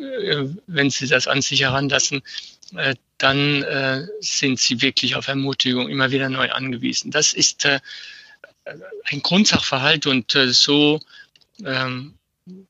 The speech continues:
hab ich auch, kenne ich Leute, die für mich da Kirche sind. Äh, eigentümlicherweise und für mich erfreulicherweise ist das, was, äh, dem griechischen Begriff für den Heiligen Geist im Neuen Testament, äh,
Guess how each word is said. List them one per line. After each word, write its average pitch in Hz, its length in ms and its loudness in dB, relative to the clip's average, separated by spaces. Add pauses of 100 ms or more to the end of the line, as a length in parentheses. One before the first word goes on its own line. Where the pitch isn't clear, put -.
(340)
hab - 260 -4
ich 135 180 0
auch, - 380 -4 (680)
kenne 143 220 -4
ich - 160 -2
Leute, 139 460 2 (600)
die 147 340 -6
für 147 160 -2
mich 139 180 0
da 135 200 2
Kirche 139 440 0
sind. - 440 -4 (1080)
Äh, - 220 -10 (460)
eigentümlicherweise 139 1080 0
und 117 180 -4
für 135 640 -6
mich 127 280 -2
erfreulicherweise 135 1120 0 (540)
ist - 360 0
das, 127 220 0
was, - 400 0
äh, 123 480 -2
dem 143 420 -8
griechischen - 500 2
Begriff - 340 -4
für 120 100 -4
den 120 140 -6
Heiligen 120 280 -2
Geist 127 300 0
im 127 100 -6
Neuen 123 240 -2
Testament, 123 640 -4
äh, 127 160 2